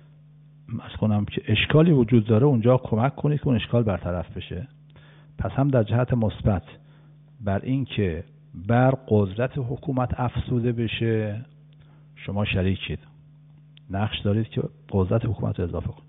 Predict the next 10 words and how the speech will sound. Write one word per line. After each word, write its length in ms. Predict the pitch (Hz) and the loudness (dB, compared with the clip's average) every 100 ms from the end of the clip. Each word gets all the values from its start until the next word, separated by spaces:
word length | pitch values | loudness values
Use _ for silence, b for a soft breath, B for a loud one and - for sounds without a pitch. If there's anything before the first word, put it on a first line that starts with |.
| B B B B B - | B B B B B -14
همین 320 | - 151 156 | -4 -2 0
که 140 | - | 0
نقصی 440 | 147 135 151 - 160 | 2 2 2 4 2
از 80 | 147 | 4
حکومت 380 | - 175 135 131 | 2 2 0 2
برطرف 480 | 127 117 120 117 - | 0 2 2 0 -2
کنید، 360 | 120 117 110 110 | -4 -2 -4 -2
بله، 200 | 101 82 | -2 0
اونجا 220 | 82 87 | 0 0
شریکید. 520 | 80 82 80 - - | 0 -4 -6 -8 -12